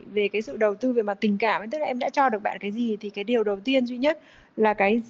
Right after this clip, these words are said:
sự mà em nhận được rất nhiều là cái sự lắng nghe từ bạn, thì em không cho bạn cái điều đó luôn.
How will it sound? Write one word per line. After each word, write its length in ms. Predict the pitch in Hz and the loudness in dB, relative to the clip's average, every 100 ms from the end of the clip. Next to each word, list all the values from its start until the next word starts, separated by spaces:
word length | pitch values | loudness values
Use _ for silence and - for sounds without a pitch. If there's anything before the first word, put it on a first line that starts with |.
| - | 2
sự 180 | 302 208 | 2 4
mà 120 | 208 | 4
em 140 | 240 | 6
nhận 180 | 262 226 | 6 6
được 80 | 202 | 4
rất 160 | 262 | 2
nhiều 220 | 349 294 220 | 4 4 6
là 100 | 196 | 4
cái 100 | 226 | 2
sự 120 | 294 | 4
lắng 200 | 202 214 | 4 6
nghe 180 | 269 262 | 6 6
từ 80 | 233 | 4
bạn, 240 | 202 - - _ _ - | 4 2 -2 _ _ 0
thì 60 | |
em 140 | 233 254 | 4 6
không 180 | 262 254 | 6 6
cho 160 | 294 | 6
bạn 220 | 254 - | 4 2
cái 100 | 202 | 2
điều 160 | 247 208 | 4 4
đó 220 | 196 202 | 2 0
luôn. 220 | 247 240 | 2 2